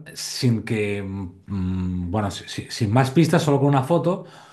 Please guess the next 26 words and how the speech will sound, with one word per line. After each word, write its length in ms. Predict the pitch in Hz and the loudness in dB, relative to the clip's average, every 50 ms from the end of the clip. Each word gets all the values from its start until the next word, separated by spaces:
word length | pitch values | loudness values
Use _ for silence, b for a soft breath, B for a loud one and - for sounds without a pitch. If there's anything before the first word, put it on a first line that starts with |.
| B B B _ | B B B _
cuál 180 | - 135 139 143 | 0 2 4 4
ha 80 | 151 147 | 4 4
trabajado 400 | 147 139 135 120 - 143 135 127 | 4 2 0 0 -2 -2 0 0
más 180 | 139 147 135 | 0 0 0
o 60 | 147 | -2
cuál 140 | 131 135 135 | -2 -2 -2
ha 40 | 127 | -2
trabajado 440 | 120 123 110 104 - 120 113 110 110 | -2 -4 -6 -6 -8 -10 -8 -4 -2
menos, 320 | 131 143 127 107 92 - | -2 0 0 -2 -4 -8
porque 420 | - - 104 95 - 104 101 98 98 | -10 -10 -10 -8 -8 -8 -6 -6 -2
realmente 640 | 101 120 120 123 131 135 135 127 147 143 143 B B B B B B B B B - | 0 2 4 6 6 6 6 6 4 4 2 B B B B B B B B B -6
en 160 | 113 123 123 131 | -2 2 2 2
ese 180 | 123 127 139 | 2 2 2
tipo 180 | 123 147 131 143 | 0 2 4 4
de 60 | 143 | 4
ejercicios 760 | 127 - 143 127 127 - 156 156 156 165 170 165 - - - | 4 2 0 -2 0 -2 -4 -2 -2 -4 -4 -4 -6 -10 -8
se 100 | - 135 120 | -8 -8 -4
puede 180 | 123 127 131 135 | -2 -2 0 0
enmascarar 440 | 135 131 120 123 - 123 123 127 123 | 0 -2 -2 -2 -2 0 0 0 0
muchísimo 440 | 123 117 117 123 123 123 135 135 | -2 -2 -2 -4 -4 -4 -2 -2
lo 100 | 127 117 | -2 -4
que 60 | 98 98 | -4 -8
está 220 | 95 - 110 95 | -10 -10 -10 -10
pasando, 500 | 98 92 - - 85 76 76 78 - _ _ | -10 -12 -12 -12 -12 -12 -16 -20 -20 _ _
¿vale? 200 | - 104 127 143 - | -14 -12 -10 -8 -4
Y, 300 | 92 95 90 90 90 | -4 -2 -2 -2 -4